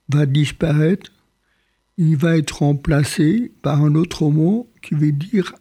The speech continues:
accord. C'est-à-dire, au lieu de dire plus jamais ça, on dira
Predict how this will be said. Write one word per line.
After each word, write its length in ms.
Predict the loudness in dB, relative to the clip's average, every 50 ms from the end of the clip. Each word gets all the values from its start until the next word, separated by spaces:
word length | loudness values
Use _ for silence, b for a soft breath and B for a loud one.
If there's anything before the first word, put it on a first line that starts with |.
| _ -6
accord. 840 | -4 -2 -2 -2 -4 -6 -2 -2 0 0 0 -2 -4 -4 -8 _ _ _ _ _ _ _ _ _ _ _ _ _ _ _ -6 -4
C'est-à-dire, 600 | -4 -2 0 0 0 0 0 -2 -2 -2 0 2
au 120 | 2 2
lieu 200 | 2 2 2 2
de 160 | 2 0 0
dire 360 | 0 -2 -6 -6 -4 -6 -6 -6 -10 _ -6
plus 360 | -2 0 2 2 2 0 -2 -8 _ _ _ _ -12
jamais 600 | -8 -2 0 2 2 2 4 4 2 2 0 -2 -6 _ _
ça, 480 | -14 -10 -4 -2 0 0 0 0 -2 -6 b b b b b b b b b
on 100 | 0 0 2
dira 560 | 2 2 2 2 0 0 0 0 0 -2